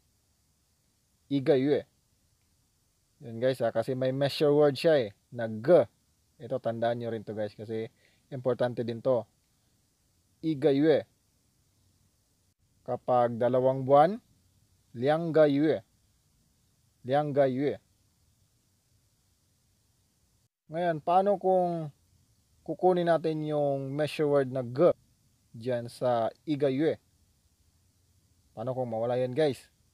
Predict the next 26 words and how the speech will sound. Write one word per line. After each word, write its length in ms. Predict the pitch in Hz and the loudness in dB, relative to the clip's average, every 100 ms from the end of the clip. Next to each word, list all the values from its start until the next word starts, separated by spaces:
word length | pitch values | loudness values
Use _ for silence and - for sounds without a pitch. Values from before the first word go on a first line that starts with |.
| _ _ - | _ _ -20
Anong 300 | 117 117 117 | -14 -12 -6
mangyayari? 460 | 123 143 143 110 - _ _ _ _ _ _ | -2 0 0 -2 -10 _ _ _ _ _ _
So, 160 | 127 | -16
magiging 560 | 120 123 139 131 143 - | -12 -8 -6 -4 -4 -4
"一 160 | 180 151 | -4 0
月" 200 | 147 139 | 2 2
na 80 | 135 | 0
lang 140 | 131 | -4
siya, 160 | 160 135 | -2 -2
di 80 | 110 | -2
ba? 180 | 127 165 _ _ _ _ - | -2 -4 _ _ _ _ -8
"一 160 | 131 135 | -4 0
月." 240 | 151 104 _ _ _ _ _ _ _ _ _ _ _ _ _ _ _ 147 | 0 0 _ _ _ _ _ _ _ _ _ _ _ _ _ _ _ -10
Ang 160 | 156 | -6
magiging 480 | 170 175 175 190 190 | -4 -4 -4 -4 -2
meaning 320 | 196 196 190 | 0 0 -2
kasi 280 | 180 180 180 | -2 -2 -2
niyan 200 | 160 156 | -2 -4
sa 120 | 160 151 | -2 -4
Mandarin, 440 | 147 143 143 139 | 0 2 0 0
guys, 280 | 120 107 - | -4 -6 -6
pag 160 | 120 - | -14 -10
sinabi 400 | 147 143 135 139 | -4 -4 -4 -6
nyo 160 | 139 | -4
lang 200 | 135 | -4
na 80 | 131 | -4